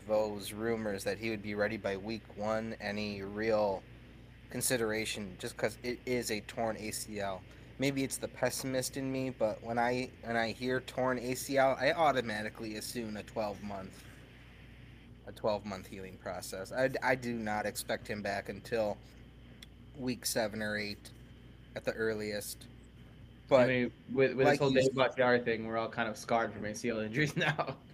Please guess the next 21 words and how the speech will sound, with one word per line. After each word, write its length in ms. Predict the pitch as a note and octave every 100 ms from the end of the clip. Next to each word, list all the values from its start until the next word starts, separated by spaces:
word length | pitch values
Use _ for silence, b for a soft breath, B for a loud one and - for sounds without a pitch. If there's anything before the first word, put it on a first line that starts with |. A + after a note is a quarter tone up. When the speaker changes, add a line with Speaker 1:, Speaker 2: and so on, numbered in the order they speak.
| B B B B B B -
Speaker 1:
Yeah, 360 | A2+ A2+ G2+ G2+
well, 360 | B2 A2+ G#2 -
man, 360 | B2+ C3+ A#2 F#2 - - - - - - - - - -
w-, 180 | A2+ F#2 - - -
so 340 | - - D#3+ C#3+
many 260 | B2 A#2+
torn 300 | G#2+ - A2+
A 100 | G#2+
C 240 | G#2 - G2
Ls 300 | F#2+ G#2 -
last 340 | F2+ F2 -
year. 140 | F#2+ F#2+
That 140 | G#2
was 400 | G#2+ E2 - - - - -
wild. 600 | F#2+ G2 G2 F#2 - - B B B B -
But 120 | C#3+
like 220 | D#3+ E3
Speaker 2:
Mm-hmm. 0 |
Speaker 1:
you 80 | D3+
said 300 | - C#3 C#3
with 240 | B2+ A2+